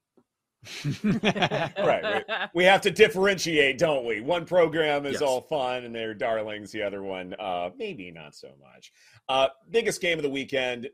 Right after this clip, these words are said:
Speaker 1: Texas, Alabama. Uh, Alabama, roughly a touchdown favorite here. On the one hand, you love the wide receivers for Texas, and Quinn Ewers could have all the potential in the world.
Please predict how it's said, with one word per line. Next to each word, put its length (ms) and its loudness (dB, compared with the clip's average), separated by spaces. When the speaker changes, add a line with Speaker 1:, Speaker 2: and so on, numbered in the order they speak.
Speaker 1:
Texas, 480 -2
Alabama. 960 -4
Uh, 260 -2
Alabama, 720 -4
roughly 320 -6
a 80 -8
touchdown 600 -10
favorite 560 -6
here. 320 -8
On 100 -6
the 60 -4
one 200 0
hand, 400 -2
you 80 -4
love 200 0
the 80 -6
wide 240 0
receivers 440 -8
for 120 -14
Texas, 540 -6
and 120 -20
Quinn 220 -12
Ewers 340 -6
could 160 -4
have 120 -2
all 120 0
the 60 -18
potential 420 -14
in 60 -12
the 60 -10
world. 440 0